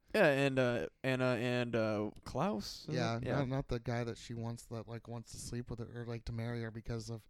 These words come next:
Speaker 1: Yeah.
Speaker 2: her thing. Um, people are freaking out 'cause they think Elsa might be a lesbian.
Speaker 1: No.
Speaker 2: Did you see, did you know the Disney Channel had a kid come out?
Speaker 1: Yeah,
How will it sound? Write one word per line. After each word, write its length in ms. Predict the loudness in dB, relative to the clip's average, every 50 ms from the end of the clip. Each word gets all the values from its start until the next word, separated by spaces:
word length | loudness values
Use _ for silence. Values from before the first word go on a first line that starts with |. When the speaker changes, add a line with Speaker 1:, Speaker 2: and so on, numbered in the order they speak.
| -6 -2
Speaker 1:
Yeah. 240 | -2 -2 -2 -2 -6 -10 -14 -20 -16 -8 -6
Speaker 2:
her 80 | -2 0
thing. 240 | 0 0 0 -2 -6 -14 -18 -20 -20 -20 -20 -20 -16 -8
Um, 260 | -4 -4 -2 -2 4 4
people 380 | 4 4 4 2 2 4 4
are 160 | 4 4 2
freaking 320 | 0 0 -2 -4 -4 -4 -6
out 180 | -6 -6 -8
'cause 120 | -8 -8 -8
they 100 | -6 -6
think 240 | -6 -6 -8 -8 -12
Elsa 240 | -14 -12 -12 -12
might 240 | -12 -12 -14 -12 -12
be 120 | -12 -12 -12
a 60 | -14
lesbian. 760 | -14 -16 -16 -14 -14 -14 -14 -14 -16 -16 -16 -12 -8 -8 -8 -8 -8 -10 -10 -10 -10 -10 -10 -12 -14 -16 -20 _ _ _ _ _ _ _ _ _ -12
Speaker 1:
No. 800 | -12 -10 -8 -8 -6 -6 -4 -2 2 2 4 4 4 4 4 2 -2 -8 -16 -16 -10 -8
Speaker 2:
Did 120 | -6 -2
you 120 | -2 -2 0
see, 180 | 4 4 6
did 180 | 6 8 8 8
you 80 | 8 6
know 140 | 6 4
the 100 | 2 4
Disney 300 | 6 8 8 8 8 6
Channel 380 | 4 4 4 6 6 6 4 2 -2 -8 -20 -20 -6
had 180 | 2 6 6 6
a 60 | 6
kid 220 | 6 4 2 4
come 160 | 4 4 4 4
out? 300 | 4 4 2 2 0 -2 -8 -18 -20 _ _ _ _ _ 10
Speaker 1:
Yeah, 240 | 10 12 12 10